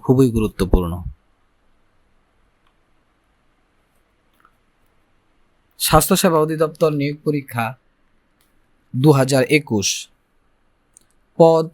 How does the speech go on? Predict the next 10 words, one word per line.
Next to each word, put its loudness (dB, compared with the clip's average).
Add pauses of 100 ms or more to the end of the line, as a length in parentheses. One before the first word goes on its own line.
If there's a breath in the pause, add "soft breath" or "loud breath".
(240)
অফিস 0
সহায়ক, -2 (920)
তারিখ 2 (300)
তিন 6 (580)
বারো 2 (280)
দু 4
হাজার 0 (100)
একুশ, -12 (1120)
পূর্ণমান 4 (680)
চল্লিশ, 2